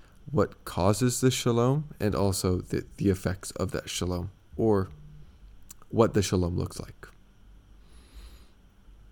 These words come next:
Now, when King Asa heard the prophet's words, he surprisingly, <laughs>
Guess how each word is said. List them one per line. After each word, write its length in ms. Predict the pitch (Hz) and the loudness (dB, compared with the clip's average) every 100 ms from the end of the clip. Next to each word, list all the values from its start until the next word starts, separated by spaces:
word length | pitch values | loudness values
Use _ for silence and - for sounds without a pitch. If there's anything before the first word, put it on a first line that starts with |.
| - - - | -20 -14 0
Now, 400 | 107 107 104 - | 6 8 6 4
when 380 | - 113 107 101 | 2 4 4 0
King 280 | - 117 110 | 0 0 2
Asa 680 | 104 107 - 104 95 87 - - | 2 2 2 2 2 0 -8 -20
heard 360 | - - 127 107 | -10 2 4 4
the 80 | - | 2
prophet's 500 | 117 98 92 - - | 2 4 2 -2 2
words, 480 | 160 104 104 117 - - - - | 4 4 0 -4 -12 -18 -20 -20
he 420 | - - 104 98 - - - - - | -10 0 2 0 -4 -16 -20 -20 -20
surprisingly, 960 | - - 92 - 226 156 92 90 101 131 - | -10 -6 -2 4 4 4 2 2 4 2 2
<laughs> 140 | 123 | 2